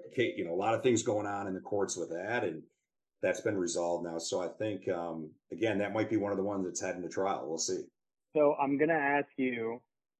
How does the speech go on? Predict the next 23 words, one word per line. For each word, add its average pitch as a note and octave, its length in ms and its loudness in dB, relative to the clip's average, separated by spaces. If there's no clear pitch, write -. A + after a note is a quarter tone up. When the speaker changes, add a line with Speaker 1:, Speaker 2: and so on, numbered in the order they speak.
Speaker 2:
your A#2+ 140 0
takeaways B2+ 800 2
from B2+ 120 -8
your A#2+ 180 -4
upcoming A#2+ 340 -8
presentation, A2+ 720 -4
with A2+ 120 -10
the A2+ 160 -10
caveat A#2+ 640 0
that A#2+ 120 -6
to - 40 0
anyone C3+ 320 2
listening, C3+ 400 0
just D#3+ 140 -4
because G#3 240 4
you're F3+ 100 2
getting F3 200 0
the C#3+ 200 -4
takeaways, A#2+ 580 0
you're C3 100 -6
not D#3+ 140 2
getting D#3+ 240 -2
the C#3 80 -4